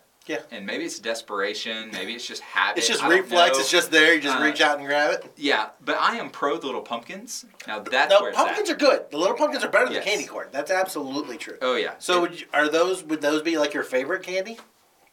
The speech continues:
Speaker 2: Uh,
Speaker 1: Halloween candy?
Speaker 2: no.
Speaker 1: No?
Speaker 2: No.
Speaker 1: No?
Speaker 2: Why? It's the goat of Halloween candy are the pumpkin Reese's.
Speaker 1: Okay, yeah, that's absolutely true.
Speaker 2: Yeah,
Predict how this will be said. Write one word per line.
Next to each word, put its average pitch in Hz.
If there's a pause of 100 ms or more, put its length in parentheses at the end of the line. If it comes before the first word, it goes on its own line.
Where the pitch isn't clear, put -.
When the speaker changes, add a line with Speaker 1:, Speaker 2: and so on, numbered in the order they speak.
(460)
Speaker 2:
Uh, 151
Speaker 1:
Halloween 214
candy? 190
Speaker 2:
no. 101 (360)
Speaker 1:
No? 120
Speaker 2:
No. 101
Speaker 1:
No? -
Speaker 2:
Why? - (420)
It's - (320)
the 120
goat 143
of 143
Halloween 135
candy 95 (300)
are 101
the 92
pumpkin 104
Reese's. - (920)
Speaker 1:
Okay, -
yeah, 95
that's 95
absolutely -
true. - (220)
Speaker 2:
Yeah, 113